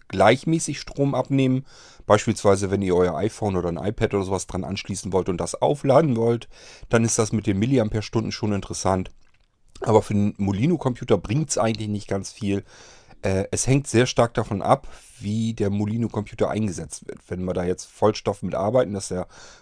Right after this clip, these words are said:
Prozessor zu hundert Prozent ausgelastet ist, ich sag mal, wenn der jetzt die ganze Zeit damit zu tun hat, irgendwie, ähm, Dateien zu komprimieren oder zu dekomprimieren, wo der Prozessor die ganze Zeit Leistung bringen muss,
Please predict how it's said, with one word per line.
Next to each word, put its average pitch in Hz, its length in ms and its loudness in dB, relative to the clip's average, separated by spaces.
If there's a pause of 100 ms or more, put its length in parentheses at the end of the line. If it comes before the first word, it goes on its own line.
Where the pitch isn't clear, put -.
Prozessor 110 540 0
zu 107 120 -4
hundert 110 200 0
Prozent 98 340 -2
ausgelastet 113 680 0
ist, 101 260 -4
ich 90 180 -14
sag 95 240 -2
mal, 90 260 0
wenn 90 160 -2
der 87 100 2
jetzt 87 240 -2
die 90 60 -8
ganze 92 280 -4
Zeit - 260 -4
damit 95 180 -6
zu - 140 -18
tun 113 260 -2
hat, 104 220 -4 (580)
irgendwie, 101 840 -2
ähm, 87 480 -2
Dateien 101 520 -2
zu - 160 -8
komprimieren 107 760 2
oder 92 120 0
zu - 120 -6
dekomprimieren, 98 800 -2
wo 92 60 0
der 95 100 0
Prozessor - 480 -6
die 90 100 -6
ganze 92 280 -8
Zeit 98 180 -2
Leistung 95 480 -2
bringen 82 300 -6
muss, 151 280 -6